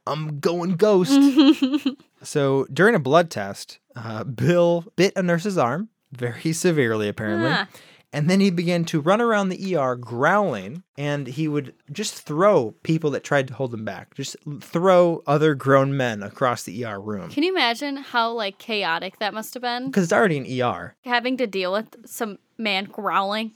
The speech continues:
Speaker 1: Yeah, like, biting people.
Speaker 2: Yeah.
Speaker 1: And people, uh, described him as, uh, having just insanely wild eyes. I think we both know, like, eyewitness reports are always fucked.
Speaker 2: Yeah.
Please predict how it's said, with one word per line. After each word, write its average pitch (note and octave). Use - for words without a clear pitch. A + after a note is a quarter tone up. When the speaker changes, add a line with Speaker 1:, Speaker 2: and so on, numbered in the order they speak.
Speaker 1:
Yeah, E3+
like, G#2
biting B2
people. F3
Speaker 2:
Yeah. B3+
Speaker 1:
And D3
people, F3
uh, C#3+
described C#3+
him C#3
as, A#2
uh, A2+
having A2+
just A2
insanely C#3
wild A2+
eyes. G2+
I D3+
think E3
we E3
both B2+
know, C#3
like, A#2+
eyewitness B2+
reports C3
are A2+
always A2+
fucked. -
Speaker 2:
Yeah. A3+